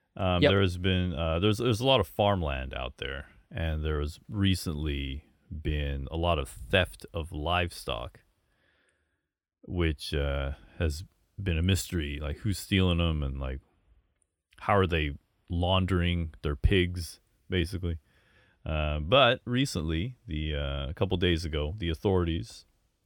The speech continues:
Speaker 1: have arrested four people in Gunma Prefecture who are of, uh, Vietnamese origin,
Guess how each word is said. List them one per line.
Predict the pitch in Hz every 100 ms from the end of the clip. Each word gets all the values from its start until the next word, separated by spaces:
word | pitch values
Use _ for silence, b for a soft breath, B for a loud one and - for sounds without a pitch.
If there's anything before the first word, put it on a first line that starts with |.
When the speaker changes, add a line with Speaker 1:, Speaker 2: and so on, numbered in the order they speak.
| _ _ _ _ - -
Speaker 1:
have | 95 87
arrested | 92 92 90 - 90 78 - _ _
four | - - 113 98
people | 113 110 85 85 139 _ _ _ _ _ _ _ _ _ _ -
in | 92 90
Gunma | 98 98 85
Prefecture | - 85 - 71 - 110 - _ _ _ _ _ _ - _ -
who | 113 101 98 95 92 90 90 - _ _ _ -
are | 95 82 78 78 78 76 73 73
of, | 73 73 71 73 -
uh, | 73 71 71
Vietnamese | 78 117 117 107 113 117 127 143 - - - _ _ _ _ _ _ -
origin, | 104 110 113 123